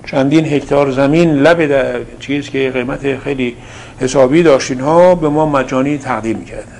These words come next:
به، به وزارت صنایع داد <clears throat> که از بابت زمین هم ما پولی اصلاً ندادیم. کارخانه شروع شد به چیز، به ساختن و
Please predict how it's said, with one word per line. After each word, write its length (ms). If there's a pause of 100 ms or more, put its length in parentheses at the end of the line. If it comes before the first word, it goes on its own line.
به، 200
به 240
وزارت 340
صنایع 380
داد 140 (180)
<clears throat> 180 (800)
که 80
از 160
بابت 320
زمین 360
هم 120
ما 160
پولی 720
اصلاً 240 (100)
ندادیم. 400 (1400)
کارخانه 440
شروع 240
شد 140
به 200 (180)
چیز، 280 (580)
به 340 (320)
ساختن 420
و 260